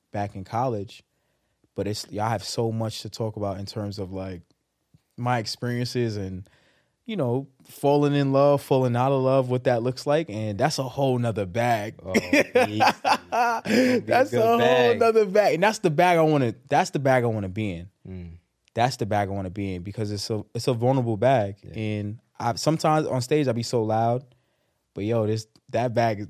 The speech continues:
Speaker 1: I'm not, you know,
Speaker 2: Yeah,
Speaker 1: bag is
Speaker 2: yeah.
Speaker 1: different.
Speaker 2: You know what I'm saying? We're, we're, we definitely gonna get into
Speaker 1: <laughs> Yeah,
Speaker 2: that.
Speaker 1: yeah, yeah, yeah.
Speaker 2: Uh, and we look forward to that as well. So Rush, where, where can we find you? How do we best support you?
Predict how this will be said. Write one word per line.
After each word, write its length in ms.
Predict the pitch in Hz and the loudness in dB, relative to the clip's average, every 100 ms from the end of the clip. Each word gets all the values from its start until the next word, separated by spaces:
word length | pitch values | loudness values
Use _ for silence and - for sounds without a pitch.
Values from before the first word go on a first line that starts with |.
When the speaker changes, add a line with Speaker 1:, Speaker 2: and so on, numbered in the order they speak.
| 123 | -4
Speaker 1:
I'm 180 | 170 | -4
not, 160 | 202 160 | -2 -2
you 220 | 131 151 | -4 -8
know, 60 | 113 | -8
Speaker 2:
Yeah, 200 | - 117 | -6 -4
Speaker 1:
bag 160 | 120 131 | -2 -2
is 40 | 123 | -4
Speaker 2:
yeah. 40 | |
Speaker 1:
different. 360 | 123 135 113 110 | -2 -2 -4 -4
Speaker 2:
You 60 | 123 | -2
know 60 | - | 2
what 100 | - | 2
I'm 60 | - | 4
saying? 340 | - 131 123 | 2 2 2
We're, 240 | - - 120 | 2 2 2
we're, 160 | 135 | 0
we 100 | 139 | 0
definitely 360 | 135 151 139 156 | 2 0 0 0
gonna 300 | 143 139 123 | 2 2 2
get 160 | 127 | 2
into 200 | 131 123 | 2 2
Speaker 1:
<laughs> 0 | |
Yeah, 240 | 131 127 123 | 2 4 4
Speaker 2:
that. 80 | 175 | 4
Speaker 1:
yeah, 240 | 170 175 | 4 4
yeah, 60 | 156 | 4
yeah. 200 | 156 151 | 2 2
Speaker 2:
Uh, 360 | 107 104 101 | 2 2 0
and 100 | 107 | 0
we 80 | 120 | 0
look 180 | 120 117 | 0 0
forward 320 | 120 113 110 | -2 -2 -2
to 100 | 117 | -2
that 160 | 101 104 | -2 -4
as 140 | 98 | -4
well. 200 | 104 101 | -4 -4
So 160 | 95 104 | -4 -4
Rush, 260 | 110 107 - | -2 -2 -2
where, 300 | 113 110 107 | -4 -2 -2
where 200 | 101 110 | -2 -4
can 120 | 120 | -4
we 60 | 107 | -8
find 300 | 98 101 98 | -6 -6 -6
you? 100 | 98 | -6
How 140 | 95 95 | -4 -6
do 100 | 98 | -8
we 120 | 95 | -10
best 280 | 87 92 - | -8 -8 -8
support 360 | - 87 85 78 | -10 -12 -12 -16
you? 160 | 85 | -18